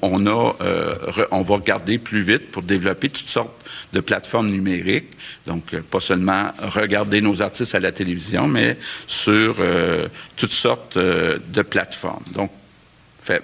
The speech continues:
vraiment plaisir d'annoncer ce plan-là de quatre cents millions.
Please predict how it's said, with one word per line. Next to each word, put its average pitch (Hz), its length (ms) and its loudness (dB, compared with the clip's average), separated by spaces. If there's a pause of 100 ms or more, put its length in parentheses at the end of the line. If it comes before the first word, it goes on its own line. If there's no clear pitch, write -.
vraiment 127 360 -2
plaisir 95 560 -4
d'annoncer 107 540 0
ce 123 180 -2
plan-là 92 580 -2 (360)
de 98 120 2
quatre - 220 -2
cents 90 220 0
millions. 87 560 -2